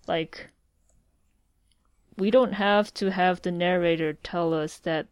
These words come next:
they're realizing something or that they're seeing something, because we can pretty much tell that they're realizing or seeing just from what they tell us directly, what they're realizing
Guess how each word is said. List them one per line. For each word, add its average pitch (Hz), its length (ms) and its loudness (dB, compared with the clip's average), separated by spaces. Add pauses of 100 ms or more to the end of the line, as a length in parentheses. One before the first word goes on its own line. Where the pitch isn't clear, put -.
they're 151 240 -4
realizing 165 680 -2
something 143 640 -14
or 151 220 -8
that 147 200 -8
they're 147 140 -8
seeing 240 440 -4
something, 147 680 -12
because 165 340 -6
we 160 100 -4
can 165 340 -8 (480)
pretty 330 240 2
much 339 300 2
tell 254 480 4
that 196 220 4
they're 190 160 4
realizing 185 760 4
or 196 220 0
seeing 170 600 -2
just 185 300 0
from 175 400 -4 (440)
what 190 260 -2
they 175 380 4
tell 190 320 2
us 170 400 0 (540)
directly, 180 640 2
what 175 240 -2
they're 175 120 0
realizing 165 840 0